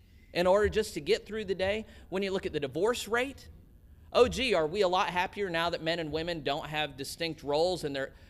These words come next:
I'll tell you, I grew up in a household, that, that, so the two models are egalitarian versus complementarian. Egalitarian is men and women are the same. They should have exactly the same roles in the household. Uh, complementarian is men and women are different. They have overlapping but different roles in the household.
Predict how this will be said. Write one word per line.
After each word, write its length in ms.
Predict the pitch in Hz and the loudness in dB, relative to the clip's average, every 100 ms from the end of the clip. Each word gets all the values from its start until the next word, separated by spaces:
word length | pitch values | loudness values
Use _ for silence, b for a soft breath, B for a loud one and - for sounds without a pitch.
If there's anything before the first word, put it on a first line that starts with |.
| B - | B -2
I'll 120 | 214 | 2
tell 180 | 277 233 | 2 2
you, 80 | - | 2
I 140 | 208 | 0
grew 180 | 220 226 | 2 2
up 120 | 220 | 2
in 80 | 214 | 0
a 60 | 165 | -2
household, 560 | 156 - 156 151 165 B B B - 143 | -4 -2 0 0 -4 B B B -10 -2
that, 340 | 156 110 143 | 0 0 -2
that, 180 | 156 - | -2 -2
so 160 | - 185 | -4 -4
the 100 | 151 | -4
two 220 | - 254 | -6 0
models 380 | 208 185 180 160 | 2 4 2 0
are 100 | 143 | -2
egalitarian 880 | 131 165 190 214 - 185 175 160 | 2 4 4 2 -4 -4 -4 -4
versus 260 | 147 143 127 | -6 -8 -10
complementarian. 840 | 151 147 - 135 120 131 107 104 | -8 -8 -8 -10 -8 -6 -8 -8
Egalitarian 680 | 135 175 190 190 190 170 151 | 0 2 2 -2 -4 -4 -6
is 140 | 120 139 | -8 -2
men 180 | 170 | -2
and 120 | 196 170 | -2 -4
women 240 | 170 156 | -4 -6
are 80 | 135 | -8
the 100 | 117 | -10
same. 420 | - 175 175 165 | -6 -6 -6 -6
They 140 | 135 | -6
should 180 | 127 131 | -6 -4
have 160 | 135 131 | -4 -4
exactly 460 | 120 143 151 170 | -4 -2 -2 -4
the 80 | 147 | -8
same 240 | - 156 143 | -6 -4 -2
roles 220 | 135 127 | -4 -6
in 60 | |
the 60 | 123 | -8
household. 600 | 117 120 - 117 113 110 B B B B B B B - - - | -6 -8 -6 -8 -8 -12 B B B B B B B -20 -20 -4
Uh, 240 | 147 135 127 | 0 2 0
complementarian 720 | 196 196 185 160 180 165 156 143 | -2 -2 -2 -4 -2 -2 -2 -4
is 160 | 127 | -4
men 140 | 151 156 | -4 -2
and 120 | 151 | -4
women 200 | 147 139 | -4 -6
are 80 | 127 | -2
different. 460 | 156 151 151 - | -2 -2 -6 -4
They 80 | 131 | -4
have 160 | 120 107 | -4 0
overlapping 680 | 156 147 151 139 131 135 113 | 0 0 0 0 -2 -6 -10
but 160 | 117 | -6
different 300 | 135 123 143 | -6 -6 -8
roles 260 | 120 113 - | -6 -6 -8
in 60 | 117 | -12
the 80 | |
household. 460 | 107 107 - - | -10 -12 -12 -16